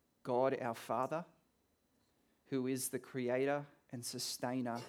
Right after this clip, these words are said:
of everything. And we pray to you, Jesus, God the Son,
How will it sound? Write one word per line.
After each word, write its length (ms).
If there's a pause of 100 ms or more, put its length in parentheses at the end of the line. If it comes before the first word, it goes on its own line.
(240)
of 180 (140)
everything. 640 (1600)
And 120
we 80
pray 280
to 60
you, 340 (280)
Jesus, 520
God 260
the 60
Son, 420